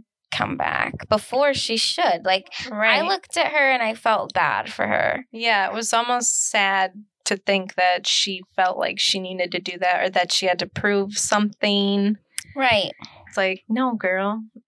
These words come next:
Speaker 2: Or, well, I mean, I guess we don't even know the backstory,
Speaker 1: No.
Speaker 2: but it's like, you know,
Speaker 1: <laughs> I've
Speaker 2: maybe something
Speaker 1: literally
Speaker 2: really
Speaker 1: never seen
Speaker 2: traumatic
Speaker 1: her.
Speaker 2: <laughs> happened to her. <laughs>
Speaker 1: But it's just, I mean, and I, you've had C-sections, so
Speaker 2: Mm-hmm.
Speaker 1: it's just like,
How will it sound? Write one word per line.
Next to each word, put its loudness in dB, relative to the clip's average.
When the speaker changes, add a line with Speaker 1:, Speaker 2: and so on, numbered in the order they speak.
Speaker 2:
Or, 2
well, 2
I -4
mean, 0
I 4
guess 0
we 0
don't 2
even -4
know 0
the -14
backstory, 0
Speaker 1:
No. 4
Speaker 2:
but 0
it's -4
like, 0
you 2
know, 2
Speaker 1:
<laughs> 0
I've 6
Speaker 2:
maybe 4
something 4
Speaker 1:
literally 2
Speaker 2:
really 4
Speaker 1:
never 2
seen -2
Speaker 2:
traumatic 2
Speaker 1:
her. 2
Speaker 2:
<laughs> -
happened 2
to 0
her. 2
<laughs> -2
Speaker 1:
But -2
it's -4
just, 0
I 4
mean, 4
and 4
I, 2
you've 2
had 0
C-sections, 0
so 2
Speaker 2:
Mm-hmm. 4
Speaker 1:
it's 2
just 0
like, 0